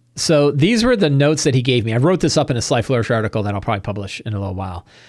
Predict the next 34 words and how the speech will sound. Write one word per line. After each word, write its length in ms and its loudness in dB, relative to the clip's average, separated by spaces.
But 180 2
basically, 440 2
for 120 0
an 60 2
action 300 0
or-, 100 -2
ag-, 240 2
action-oriented 640 2
monsters 340 0
are 60 0
intended 300 0
to 60 2
be 80 2
bosses, 640 -4
right? 180 0
They're, 180 0
they're 140 2
one-to-many. 640 0
They're 140 0
one 320 0
boss 320 2
that 120 -4
you're 80 -4
fighting 300 -2
many 180 -2
characters 440 -8
with. 140 -16
So 160 -2
sort 220 2
of 60 2
like 140 2
a 40 0
legendary 440 -2
foe. 300 -16